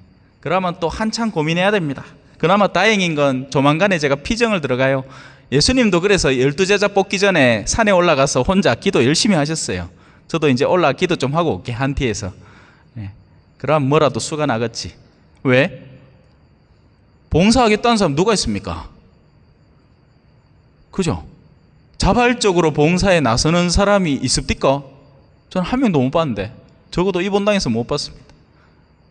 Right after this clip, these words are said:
"신부님, 저에게 이런 자질이 있으니까 저를 써주십시오." 이런 사람이 있습니까? 없죠?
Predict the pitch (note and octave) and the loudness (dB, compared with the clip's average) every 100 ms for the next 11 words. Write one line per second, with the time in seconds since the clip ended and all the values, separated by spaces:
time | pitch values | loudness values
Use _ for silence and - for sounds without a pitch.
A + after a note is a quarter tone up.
0 | _ - G3 A#3 G#3+ A3 G#3 G3+ A3 G#3+ | _ -6 0 0 2 4 4 2 2 0
1 | G#3+ G#3 E3+ F3 E3+ F#3+ F3+ E3+ F3 G3 | 0 0 -2 -6 -6 -4 -4 -4 -6 -8
2 | F#3 G3+ A3+ - E3+ C#3 A2+ G2+ - D#3+ | -8 -8 -8 -8 -6 -4 -4 -8 -10 -10
3 | D#3 D#3+ C3+ D3 C3 D3+ C#3 B2 - _ | -8 -10 -10 -10 -12 -14 -16 -18 -20 _
4 | _ _ _ _ _ - C3 - D3 | _ _ _ _ _ -20 -18 -14 -14